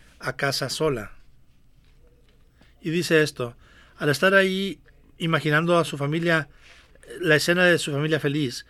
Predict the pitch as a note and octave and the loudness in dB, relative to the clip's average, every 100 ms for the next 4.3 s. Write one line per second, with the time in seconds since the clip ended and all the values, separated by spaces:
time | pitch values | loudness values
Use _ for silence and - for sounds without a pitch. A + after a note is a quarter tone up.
0 | - - _ _ F#3+ G3 G3 _ _ - | -20 -20 _ _ 0 2 0 _ _ -8
1 | D#3 D#3 D#3+ D#3+ - _ D#3 D#3+ - _ | -2 2 2 0 -2 _ 0 0 -2 _
2 | _ _ _ _ _ - - D#3 F#3+ F#3+ | _ _ _ _ _ -2 0 2 2 2
3 | F#3+ F#3+ E3+ E3+ E3+ E3+ D#3 D3 D#3+ D3 | 2 2 4 2 2 2 4 2 2 0
4 | C#3 E3 D3+ | 4 4 4